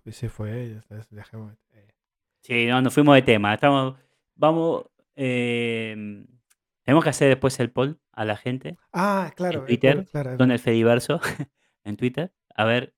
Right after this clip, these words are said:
Speaker 2: eh, qué opinan, cuál es su episodio que más les gustó.
Speaker 1: Sí, lo vamos a hacer, lo vamos a hacer, lo vamos a hacer. Y, y tenemos que hacer. ¿Y el año que viene?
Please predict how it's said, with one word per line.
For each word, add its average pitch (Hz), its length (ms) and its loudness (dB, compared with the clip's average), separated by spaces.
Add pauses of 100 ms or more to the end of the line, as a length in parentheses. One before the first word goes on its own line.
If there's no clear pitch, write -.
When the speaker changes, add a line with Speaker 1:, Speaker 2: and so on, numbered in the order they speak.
Speaker 2:
eh, 98 580 -6 (460)
qué 110 80 -4
opinan, 120 380 -4
cuál 110 180 -4
es 104 80 -8
su 101 140 -6
episodio 98 460 -8
que 101 40 -10
más 104 100 -6
les 101 80 -4
gustó. 120 400 -8 (840)
Speaker 1:
Sí, 135 200 -4
lo 113 140 -6
vamos 123 160 -4
a - 20 -8
hacer, - 200 -18
lo 98 100 -20
vamos 101 160 -20
a - 20 -20
hacer, - 180 -20
lo 98 80 -20
vamos 92 120 -20
a - 20 -20
hacer. - 140 -20 (720)
Y, 120 760 -2 (1000)
y 117 680 -4
tenemos 127 260 -4
que - 80 -12
hacer. - 140 -18 (1700)
¿Y 147 60 -4
el 147 80 2
año 160 140 0
que 156 120 0
viene? 180 280 0